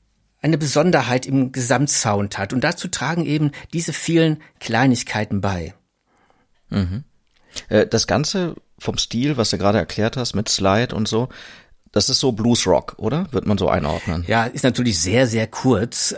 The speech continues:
Speaker 1: aber
Speaker 2: Ja, klar.
Speaker 1: ich, ich würd's, äh, einordnen in, in, in Bluesrock. Ja, es hat diesen bluesigen, äh, Einfluss.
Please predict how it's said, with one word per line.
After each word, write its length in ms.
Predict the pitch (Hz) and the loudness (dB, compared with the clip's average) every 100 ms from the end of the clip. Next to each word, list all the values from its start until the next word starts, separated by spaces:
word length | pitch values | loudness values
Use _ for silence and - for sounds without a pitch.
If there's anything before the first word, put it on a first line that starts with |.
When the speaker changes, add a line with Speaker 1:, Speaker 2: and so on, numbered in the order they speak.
| - | -4
Speaker 1:
aber 400 | 120 123 127 - | 0 2 0 0
Speaker 2:
Ja, 180 | 92 | 0
klar. 220 | 98 120 87 - | 2 -2 -4 -6
Speaker 1:
ich, 160 | 127 - | -6 -4
ich 80 | |
würd's, 380 | 123 135 - - | 0 0 0 -6
äh, 280 | - 127 123 - - | -2 -2 -2 -2 -2
einordnen 680 | 120 151 95 101 - 117 | 2 2 0 -4 0 -2
in, 220 | - 120 | 0 -2
in, 160 | 107 113 | 0 -6
in 340 | 107 107 101 - _ - | -4 -4 -4 -8 _ -6
Bluesrock. 960 | 113 117 131 127 - - 95 113 - | -2 2 2 0 -6 -8 -8 -8 -8
Ja, 200 | 98 123 - - | -4 -4 -4 -8
es 140 | - 170 | -2 -2
hat 140 | 170 | 0
diesen 340 | 156 143 139 - - - - - - | 2 4 2 0 -20 -20 -20 -10 0
bluesigen, 760 | 131 160 156 151 160 151 143 - | 2 2 0 2 4 4 0 -10
äh, 360 | - 131 117 - | -8 -4 -4 -8
Einfluss. 600 | - 135 180 - 196 208 | -2 2 2 2 2 0